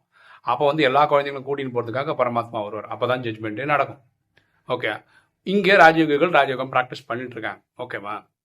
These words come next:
அப்போ ஒரு சைடு தயாராகுது. ஏன் இது ரொம்ப முக்கியம், தயாராகணும் அப்படின்றது முக்கியம்னு பாத்தீங்கன்னா,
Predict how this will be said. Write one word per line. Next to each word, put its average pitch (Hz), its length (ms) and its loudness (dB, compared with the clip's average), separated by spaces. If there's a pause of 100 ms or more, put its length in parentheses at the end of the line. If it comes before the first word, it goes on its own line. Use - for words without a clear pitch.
(440)
அப்போ 175 260 0 (220)
ஒரு 180 220 -4
சைடு 180 240 2 (280)
தயாராகுது. 127 580 0 (680)
ஏன் 226 260 6
இது 151 220 2
ரொம்ப 147 140 -2
முக்கியம், 123 340 -8
தயாராகணும் 117 680 0 (100)
அப்படின்றது 123 520 -8
முக்கியம்னு 117 460 -10
பாத்தீங்கன்னா, 104 440 -8